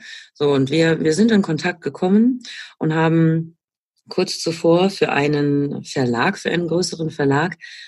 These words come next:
ein, eine Lösung gebaut, die eben genau das kann.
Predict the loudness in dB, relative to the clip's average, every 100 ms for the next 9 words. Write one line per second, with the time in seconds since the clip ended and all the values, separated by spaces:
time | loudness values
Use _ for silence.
0 | -14 -2 0 2 0 -2 -2 0 2 2
1 | 2 0 0 0 0 0 -4 _ -20 -20
2 | -20 -8 -4 0 0 0 0 0 0 0
3 | 0 0 -2 -4 -4 -2 -4